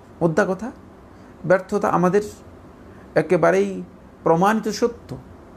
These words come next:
ব্যর্থতাকে কোনোভাবেই আমরা এখন বাদ দেওয়ার মতো সুযোগ নেই।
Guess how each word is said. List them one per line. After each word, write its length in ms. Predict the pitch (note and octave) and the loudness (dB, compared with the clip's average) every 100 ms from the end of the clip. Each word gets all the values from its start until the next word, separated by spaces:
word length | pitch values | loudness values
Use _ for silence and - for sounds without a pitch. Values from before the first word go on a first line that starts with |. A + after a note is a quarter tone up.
| - - - | -20 -20 -2
ব্যর্থতাকে 520 | D3+ D#3 F#3 G3 G#3 | -2 0 -2 0 0
কোনোভাবেই 640 | G3+ E3 F3 D#3+ D#3+ G#3+ - | -2 0 0 2 2 0 0
আমরা 340 | E3+ F3 F3+ - - - - - - | 2 2 0 -6 -20 -20 -20 -20 -10
এখন 300 | - C#3 D#3+ | -2 0 0
বাদ 200 | D3+ D3+ | 0 0
দেওয়ার 200 | C#3+ D#3+ | 0 -2
মতো 120 | D#3 E3+ | -2 -8
সুযোগ 260 | F3 D#3 | -6 -6
নেই। 140 | B2+ | -6